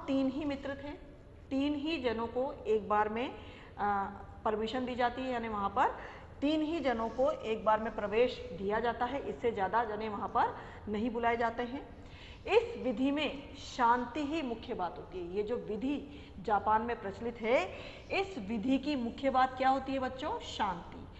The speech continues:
अपने मस्तिष्क को शांत करना, मस्तिष्क को शांति पहुंचाना ही इस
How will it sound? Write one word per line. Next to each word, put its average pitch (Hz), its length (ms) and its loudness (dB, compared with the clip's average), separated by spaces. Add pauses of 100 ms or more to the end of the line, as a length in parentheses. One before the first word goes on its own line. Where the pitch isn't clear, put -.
(280)
अपने 269 440 4
मस्तिष्क 247 600 -4
को 254 160 0
शांत 214 440 -4
करना, 233 320 -4 (240)
मस्तिष्क 196 440 -6
को 233 140 0
शांति 196 500 -6
पहुंचाना 190 600 -4
ही 220 180 -4 (540)
इस 311 140 0